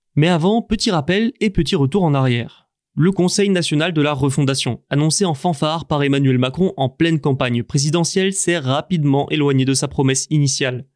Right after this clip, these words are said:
Il s'agissait alors de lancer une nouvelle méthode de consultation. Le C N R se voulait ainsi rassembleur, participatif. Forces économiques, sociales, associatives et civiles ont été conviées.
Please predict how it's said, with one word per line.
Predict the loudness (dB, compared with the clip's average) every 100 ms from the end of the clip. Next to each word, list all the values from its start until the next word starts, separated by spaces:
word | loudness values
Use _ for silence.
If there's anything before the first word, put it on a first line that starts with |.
| _ _
Il | -4
s'agissait | -2 0 -2 -2 -2
alors | 0 2
de | 2
lancer | 2 2 0 0
une | 0 0
nouvelle | 2 2 2 0 2 0
méthode | 0 0 0 0
de | 0
consultation. | -2 -4 -2 -2 -2 -2 -4 _ _ _ -2
Le | 0 0
C | 0 0
N | 0
R | 0
se | 0
voulait | 0 2 0
ainsi | 0 -2 -2
rassembleur, | 0 0 0 2 2 0 -2
participatif. | -4 -4 -6 -4 -2 0 -2 -2 -10 _ _ _
Forces | -4 -2 -2 -2 0
économiques, | 2 2 4 2 0
sociales, | -2 -2 0 0 0
associatives | -2 0 0 0 -2 -2 -2
et | -2
civiles | 0 0 0 2
ont | 0
été | 0 -2
conviées. | -2 0 2 0